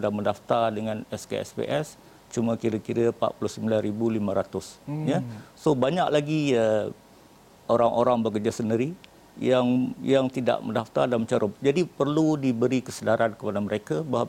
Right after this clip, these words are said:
Speaker 1: bah-, bahawa betapa pentingnya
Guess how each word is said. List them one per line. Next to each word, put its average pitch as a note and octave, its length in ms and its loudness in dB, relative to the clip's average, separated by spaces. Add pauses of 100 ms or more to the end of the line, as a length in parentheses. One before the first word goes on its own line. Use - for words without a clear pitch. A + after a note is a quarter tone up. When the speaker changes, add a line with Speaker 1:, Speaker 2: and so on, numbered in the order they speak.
Speaker 1:
bah-, A2 300 -4 (140)
bahawa C3+ 320 0
betapa A#2 420 0 (160)
pentingnya F3 880 -2